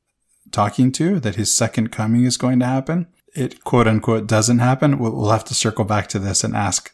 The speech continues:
does it happen? Does it not happen? And so the early church fathers push it back. And then the, the early saints certainly thought it was going to happen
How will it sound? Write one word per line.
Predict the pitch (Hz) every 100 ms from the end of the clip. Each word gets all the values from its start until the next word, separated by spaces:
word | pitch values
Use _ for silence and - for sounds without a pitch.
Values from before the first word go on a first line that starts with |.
| _ _
does | 110 107
it | 123
happen? | 120 139 156 175 - - - - _ -
Does | 101
it | 110
not | 104 110
happen? | 117 131 151 147 139 _ - _ _ -
And | 123 113
so | - 113
the | 107 95
early | 110 104 95
church | - 107 -
fathers | 107 107 120 131
push | - 117 -
it | 104 127
back. | 101 156 - - _ - - _ _ -
And | 117 110
then | 107 104
the, | 101 101 98 95 101 - -
the | 107
early | 104 98
saints | 90 - 127 175
certainly | - 113 107 98
thought | 101 98
it | 98
was | 98
going | - 98 95
to |
happen | 92 92 - 98 92